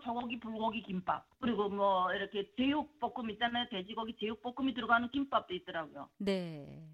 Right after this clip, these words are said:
Speaker 1: 아유, 너무, 너무 다양해요. 그러니까 요리라는 게 보게 되면, 예, 무궁무진한 것 같아요.
Speaker 2: 음식의 재료에 따라 이제 김밥 이름도 달라지긴 하지만 지역에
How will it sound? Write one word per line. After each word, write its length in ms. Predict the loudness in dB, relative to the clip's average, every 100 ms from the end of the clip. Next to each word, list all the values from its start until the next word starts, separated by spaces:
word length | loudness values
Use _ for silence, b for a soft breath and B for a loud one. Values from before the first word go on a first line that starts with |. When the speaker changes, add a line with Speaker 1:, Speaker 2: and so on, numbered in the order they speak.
| -8 4
Speaker 1:
아유, 220 | 4 4
너무, 880 | 4 6 6 4 4 2 0 -2 -4
너무 320 | 2 4 6
다양해요. 560 | 6 4 2 -6 -12 -14 _ _
그러니까 440 | -10 -2 4 4 4 -4 -2
요리라는 680 | 2 4 4 6 4 2 -4
게 100 | -6
보게 240 | -4 -2
되면, 300 | -2 -4 -8 -14 _ -2
예, 560 | 0 0 -2 -2 -4 -8 _ _
무궁무진한 800 | 2 4 6 6 4 4 2 2
것 80 | 0
같아요. 360 | -6 -6 -12 -12 -14 B B B
Speaker 2:
음식의 340 | 6 8 6 6
재료에 320 | 6 6 4
따라 220 | 4 4
이제 100 | 2
김밥 440 | 4 4 6 8 6
이름도 260 | 4 0
달라지긴 680 | -2 0 4 4 2 0 2
하지만 520 | 2 0 2 4 4 2 B B B
지역에 560 | 0 4 8 8 8